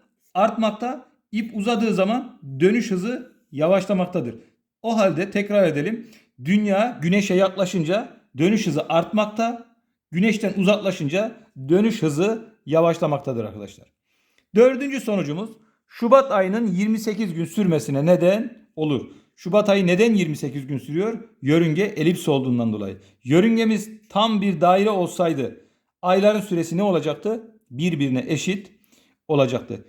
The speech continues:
Şimdi Şubat ayına bakalım arkadaşlar. Dünya otuz günde, otuz bir günde gelmesi gereken yeri hızlı döndüğünden dolayı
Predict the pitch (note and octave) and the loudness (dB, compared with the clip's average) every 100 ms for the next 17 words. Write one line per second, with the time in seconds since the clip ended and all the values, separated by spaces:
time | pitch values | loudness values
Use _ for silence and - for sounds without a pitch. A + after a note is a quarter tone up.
0 | - C4+ A3+ A#3 - - A#3 A#3 G#3+ G3+ | -8 0 2 2 -2 -2 2 2 2 0
1 | E3 D3+ D3+ C3+ B2 C3+ C3+ G3 A3 - | 0 0 0 0 -2 -4 -6 -6 -10 -14
2 | _ _ C3 G#3 C4+ G3+ F#3 A3 - _ | _ _ 0 2 4 4 2 -2 -12 _
3 | _ _ _ _ F#3+ G#3 B3+ A#3 F#3+ E3 | _ _ _ _ -4 -2 -2 -2 0 2
4 | C3 C3+ G3 G3+ B3 A3 A#3+ A3+ F#3 F3 | 0 -2 -2 -2 0 0 2 2 2 2
5 | D#3+ - - _ - F#3 A3 A3 G#3 F3+ | 0 -4 -10 _ 0 2 4 2 0 -2
6 | F#3+ G#3 G3+ E3+ F3+ G#3+ G3 G#3+ - _ | 0 0 0 0 2 2 0 -4 -16 _
7 | _ - A3 A3 A#3+ G#3 F#3 F3 E3 E3+ | _ -2 0 0 0 2 0 0 -2 -2
8 | E3+ F#3+ F#3 B3+ | -2 0 -2 -4